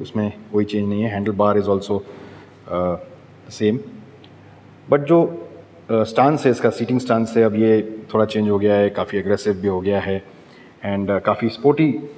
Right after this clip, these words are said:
because the bike looks, अ, sporty, तो आप जब इस पे बैठें तो आप भी इस पे काफ़ी अच्छे लगेंगे। स्पोर्टी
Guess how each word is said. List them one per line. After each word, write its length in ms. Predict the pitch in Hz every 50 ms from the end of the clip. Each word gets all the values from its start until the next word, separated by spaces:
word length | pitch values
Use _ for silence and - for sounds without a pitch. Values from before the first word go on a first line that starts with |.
| - - - - - - - - - 104
because 260 | 117 - 135 135 131 135
the 120 | 123 127
bike 200 | 127 127 123 123
looks, 240 | 123 - - - 123
अ, 60 | 110
sporty, 480 | 110 - - 127 120 135 139 143 139 -
तो 80 | 120
आप 260 | - - 110 113 104
जब 120 | 110 117 110
इस 80 | 107
पे 100 | - 117
बैठें 300 | 101 101 110 110 120 120
तो 140 | 104 113 107
आप 160 | 104 104 101
भी 160 | 98 107 110 110 - - - - - - - - -
इस 80 | 107
पे 160 | - - 120 127 - - - - - - -
काफ़ी 240 | 104 98 - 113 110
अच्छे 200 | 104 - - 104
लगेंगे। 260 | 107 104 104 107 113
स्पोर्टी 460 | - - - - 147 143 143 143 135